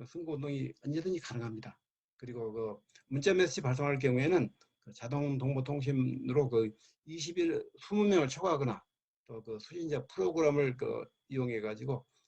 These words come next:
팔 회 이상까지는 할 수 있게끔 돼 있는데, 팔 회를 초과할 수 없게끔, 아, 그렇게 그 규정을 해, 어, 어, 돼 있고, 그다음에 그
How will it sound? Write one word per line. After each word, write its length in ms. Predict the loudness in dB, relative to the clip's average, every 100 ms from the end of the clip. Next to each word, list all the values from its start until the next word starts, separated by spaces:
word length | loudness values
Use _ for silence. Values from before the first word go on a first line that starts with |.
| _
팔 160 | -14 -8
회 80 | -6
이상까지는 1040 | -6 -10 -12 _ _ _ -18 -14 -12 -12
할 120 | -12 -16
수 80 | -12
있게끔 300 | -10 -10 -8
돼 80 | -8
있는데, 420 | -8 -10 -10 -10 _ _ _ _ -20 _ _
팔 140 | -12
회를 200 | -10 -12 -14
초과할 340 | -14 -12 -12
수 100 | -12
없게끔, 460 | -10 -8 -6 -6 -8 _ _ _
아, 100 | -20
그렇게 360 | -20 -20 -18 -16
그 220 | -16 -18
규정을 460 | -14 -10 -10 -10 -10
해, 160 | -10 -10
어, 40 | -10
어, 600 | -10 -12 -18 -18 -20 -20 _ _
돼 140 | -16 -16
있고, 360 | -12 -10 -10 _ _ _ _ _ _ _ _ _ _ -4
그다음에 380 | 2 4 4
그 180 | 2 -2